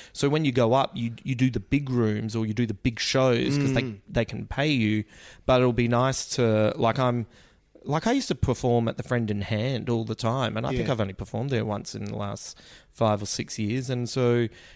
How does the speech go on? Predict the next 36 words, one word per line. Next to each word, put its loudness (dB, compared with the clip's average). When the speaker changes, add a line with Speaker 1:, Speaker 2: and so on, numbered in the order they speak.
Speaker 1:
you -2
know, 2
if, -2
uh, 0
if -8
those 0
guys -2
will -2
have -2
me, -2
and, -2
uh, -4
I've, -4
I've -2
heard, -4
uh, -4
there's -6
a -12
good -8
room -4
in -8
Surrey -6
Hills. -6
Like, -2
I'm, -4
I'm -2
looking -4
forward -2
to -10
being -4
able -4
to, -4
uh, -2
you -6
know, -2
hopefully -6